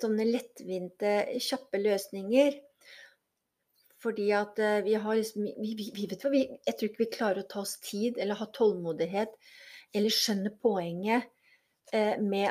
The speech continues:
at vi skal, ja, bruke masse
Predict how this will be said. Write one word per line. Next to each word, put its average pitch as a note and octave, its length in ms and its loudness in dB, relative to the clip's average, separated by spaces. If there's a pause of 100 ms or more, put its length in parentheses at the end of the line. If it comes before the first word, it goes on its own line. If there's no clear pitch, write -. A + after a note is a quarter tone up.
(140)
at G3+ 240 -8
vi G3 80 -6
skal, G3 640 -2 (2500)
ja, C4 140 4 (480)
bruke G3+ 680 0 (1300)
masse G#3 400 -2